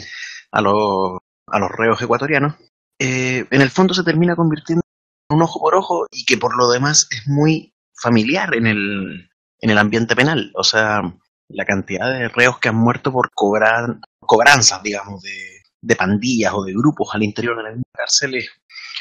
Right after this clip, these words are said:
una lista eterna. Ahora, si eso influye o no en lo que es una rehabilitación, yo creo que ahí, ahí se va para otro lado el tema, porque la, la rehabilitación, en primer lugar,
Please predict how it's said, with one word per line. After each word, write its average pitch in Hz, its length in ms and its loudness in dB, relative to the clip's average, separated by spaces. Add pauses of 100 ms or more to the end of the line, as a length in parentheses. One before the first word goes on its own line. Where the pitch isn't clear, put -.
(160)
una 117 180 -2
lista 123 240 -4
eterna. 120 420 0 (420)
Ahora, 131 240 6
si 127 180 4
eso 139 160 4
influye 147 560 -2
o 117 60 2
no 135 340 0 (340)
en 113 320 2
lo 107 120 0
que 110 100 -2
es 123 80 -2
una 127 260 0
rehabilitación, 117 1040 2 (340)
yo 127 180 -4
creo 147 160 -2
que 147 80 -4
ahí, 151 180 -6
ahí 160 140 0
se 156 360 2
va 151 200 2
para 147 200 4
otro 165 160 0
lado 175 220 0
el 104 80 -2
tema, 92 260 -6 (440)
porque 110 340 -4
la, 101 640 -4 (200)
la 120 120 -2
rehabilitación, 113 800 0
en 139 100 0
primer 131 280 -2
lugar, 143 440 -2